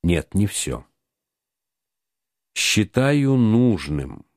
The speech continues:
повторить для подтверждения своей психической полноценности.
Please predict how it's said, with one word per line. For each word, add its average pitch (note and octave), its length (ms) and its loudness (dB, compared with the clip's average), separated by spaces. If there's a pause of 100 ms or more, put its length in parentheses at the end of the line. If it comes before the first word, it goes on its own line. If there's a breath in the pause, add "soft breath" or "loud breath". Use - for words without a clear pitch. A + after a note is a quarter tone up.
(120)
повторить A2 1000 -2
для F2+ 320 0
подтверждения G#2 1080 0
своей F#2 600 2
психической A#2 1120 -2
полноценности. G2+ 1500 -2